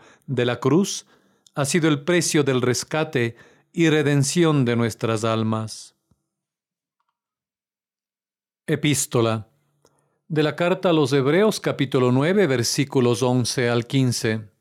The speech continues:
San Pablo nos dice que nuestro Señor Jesucristo es el pontífice de los bienes futuros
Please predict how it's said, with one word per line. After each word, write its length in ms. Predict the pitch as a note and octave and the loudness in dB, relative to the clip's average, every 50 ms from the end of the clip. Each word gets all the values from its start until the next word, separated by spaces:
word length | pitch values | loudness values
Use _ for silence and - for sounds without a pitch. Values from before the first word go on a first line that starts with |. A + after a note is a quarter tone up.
| _ _ _ _ _ _ _ _ _ _ _ _ _ _ _ _ _ _ _ _ _ _ _ _ _ _ _ _ _ _ | _ _ _ _ _ _ _ _ _ _ _ _ _ _ _ _ _ _ _ _ _ _ _ _ _ _ _ _ _ _
San 340 | - - - D#3+ D3+ C#3+ C#3 | -12 -6 -4 -2 -2 0 0
Pablo 320 | E3 E3+ E3+ F#3 G3 F3+ | 0 0 2 2 4 4
nos 200 | F3+ E3+ D#3 C#3 | 4 2 0 0
dice 360 | C3+ E3 F#3 F3 - - F#3+ | 0 0 0 0 0 -2 -2
que 140 | F#3 - D#3 | 0 0 2
nuestro 380 | C#3+ C#3 C#3+ C#3 C#3 - D3 C#3+ | 2 2 2 0 0 0 -2 0
Señor 340 | - - C#3+ C#3 C#3 D3 C#3+ | 0 2 2 2 2 2 0
Jesucristo 960 | C#3 - D3 C3+ - D3+ C#3 - D#3+ D#3+ D3 - - - C3+ B2 B2+ C3+ - _ _ _ _ _ _ _ _ - | -2 -2 -2 0 0 -2 -2 0 0 -2 -2 -2 -4 -2 -2 -2 -2 -2 -6 _ _ _ _ _ _ _ _ -4
es 200 | D#3 D#3 D#3+ D#3 | -2 -2 0 0
el 160 | F3+ F3+ F3 E3 | 0 0 0 -2
pontífice 920 | F3 E3+ D3 C#3+ C3+ C#3 C#3 G#3 A3 - - D#3+ C3 - - C#3 B2+ A#2+ | 0 0 0 0 0 0 0 0 0 2 2 -2 -2 0 0 0 0 0
de 160 | A2 B2 A#2 | 0 0 2
los 300 | A#2+ A#2+ A2 A#2 A#2+ A2+ | 2 0 -2 -4 -4 -2
bienes 460 | C3 C3+ C3+ C3+ B2+ B2 A#2+ - - | 0 2 2 2 2 0 -2 -4 -2
futuros 680 | - A#2+ A2+ - C#3 C#3+ C#3 D3 C#3+ C#3 - - - | -2 -2 0 2 2 2 4 2 0 -2 -6 -12 -14